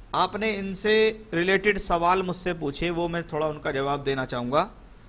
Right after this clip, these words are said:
बेटी की जॉब लगेगी या नहीं, और लगेगी तो कैसी लगेगी? अभी सत्रह वर्ष की उम्र है महज।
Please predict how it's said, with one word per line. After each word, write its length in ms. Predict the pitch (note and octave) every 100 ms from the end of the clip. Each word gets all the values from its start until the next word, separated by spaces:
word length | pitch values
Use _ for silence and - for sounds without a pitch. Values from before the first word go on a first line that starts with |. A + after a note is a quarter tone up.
| - - - - - - - - - - - - D#3
बेटी 380 | C#3+ F#3+ G#3 G#3+
की 140 | A#3
जॉब 280 | F3+ G3 G3+
लगेगी 520 | F3+ E3+ G3 G3 G#3
या 80 | G#3
नहीं, 280 | F#3 G3 G#3+
और 60 |
लगेगी 420 | F3 E3+ F#3 F3+
तो 140 | F#3 G3
कैसी 340 | F#3 D3+ C#3
लगेगी? 460 | A2 G2+ F2+ G#2 C#3 -
अभी 240 | E3+ F#3 A3+
सत्रह 360 | G3 F#3+ G3
वर्ष 320 | G3 F#3+ G3
की 120 | - F#3+
उम्र 240 | E3+ F3+
है 120 | F3+
महज। 460 | F3+ D#3+ D#3 E3+